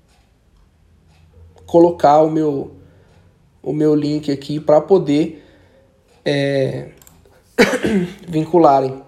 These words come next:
tá? Só que eu não sei como que eu faço aqui, porque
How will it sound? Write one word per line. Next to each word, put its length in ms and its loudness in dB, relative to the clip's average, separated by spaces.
tá? 240 -2
Só 240 -6
que 120 -12
eu 60 -2
não 220 -6
sei 260 -8
como 280 -10
que 80 -20
eu 100 -6
faço 480 -6
aqui, 240 -8
porque 640 -8